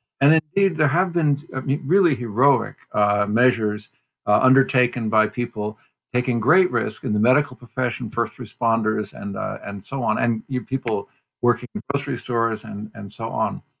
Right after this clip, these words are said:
Uh, so I, I think looking at how we respond to that kind of threat, which is not a human threat, but an, some kind of external threat,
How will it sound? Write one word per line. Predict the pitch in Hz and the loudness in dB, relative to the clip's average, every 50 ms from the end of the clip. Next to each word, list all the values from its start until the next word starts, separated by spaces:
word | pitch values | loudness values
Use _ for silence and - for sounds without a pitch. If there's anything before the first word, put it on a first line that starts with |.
| _ _ _ _ _ _ _ _ - | _ _ _ _ _ _ _ _ 0
Uh, | 117 113 113 117 | 2 2 2 2
so | - - 147 143 - - | 2 4 2 2 2 2
I, | - - 135 143 - - - | 4 4 4 4 2 2 2
I | 151 175 190 | 4 4 4
think | 185 - 214 214 190 - 170 - | 2 2 0 2 2 0 -2 -2
looking | - 147 127 131 165 202 202 - 196 180 151 | -2 0 4 6 6 4 4 2 0 0 0
at | 143 | 0
how | 127 113 151 151 151 | 0 2 2 4 4
we | 151 151 | 4 4
respond | 131 123 120 117 - - - 127 120 117 120 | 2 2 0 -4 -6 -2 2 2 2 2 2
to | 117 107 | 0 0
that | 101 127 135 143 139 - | 2 2 2 2 0 -2
kind | - - 127 120 120 | -8 -6 -4 -2 -2
of | 117 110 101 _ _ _ _ _ _ _ _ _ _ _ _ | -4 -6 -6 _ _ _ _ _ _ _ _ _ _ _ _
threat, | - 151 - 143 143 - | -6 0 0 0 0 0
which | 139 131 123 - | -2 -4 -4 -4
is | 123 107 - | -6 -2 0
not | 127 139 151 175 170 | 2 4 4 4 4
a | 160 | 2
human | 139 - - 180 190 185 175 160 | -2 0 2 2 4 4 2 0
threat, | 151 - 113 110 104 - - 151 120 | -4 -6 -6 -6 -6 -6 -8 -6 -2
but | 120 120 113 | 0 0 2
an, | 110 107 110 | 2 0 -2
some | - - 156 156 | -2 -2 -4 -2
kind | 143 143 135 | 0 0 0
of | 123 - | 0 -2
external | 117 - - - - 151 147 151 156 147 131 | -4 -6 -6 -2 2 4 4 4 4 2 0
threat, | - - - 98 95 98 | 0 -4 -10 -8 -8 -8